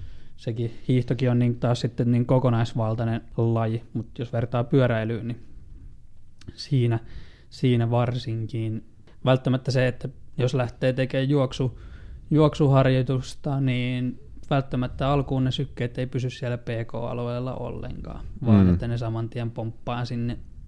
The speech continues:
Speaker 1: ö, vauhtikestävyyden puolelle.
Speaker 2: Kyllä. Ja pelkästään se, että voi olla, että kehitys ei ole,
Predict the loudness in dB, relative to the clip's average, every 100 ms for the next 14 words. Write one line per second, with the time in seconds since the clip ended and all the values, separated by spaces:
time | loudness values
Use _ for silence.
0 | -18 -20 -20 -18 -14 -14 -14 -16 -18 -12
1 | -8 -8 -8 -6 -2 0 0 -4 -8 -8
2 | -8 -6 -2 -2 0 0 -2 -6 -12 -10
3 | -10 -10 -4 2 4 4 0 -6 -10 -12
4 | -14 -14 -18 -18 -18 -16 -4 2 4 2
5 | -2 -14 -16 -16 -16 -16 -18 -2 2 4
6 | 2 0 0 2 4 4 2 -2 -4 -10
7 | -14 -20 -20 -20 -16 -14 -14 -14 -10 2
8 | 4 6 4 0 2 6 6 6 4 6
9 | 6